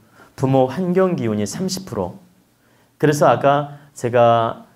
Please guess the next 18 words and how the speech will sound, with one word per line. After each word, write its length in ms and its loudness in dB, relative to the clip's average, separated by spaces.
금수저가 640 0
삼십 360 -4
프로 180 -6
작용한다는 600 -4
말을 240 -2
한 140 -2
이유는 440 -4
바로 180 -2
환경 560 -4
때문입니다. 680 -6
부모의 460 4
영향력, 500 -2
환경이 480 -2
삼십 400 -6
프로 260 -6
지배를 440 -2
하기 200 -4
때문에, 520 -6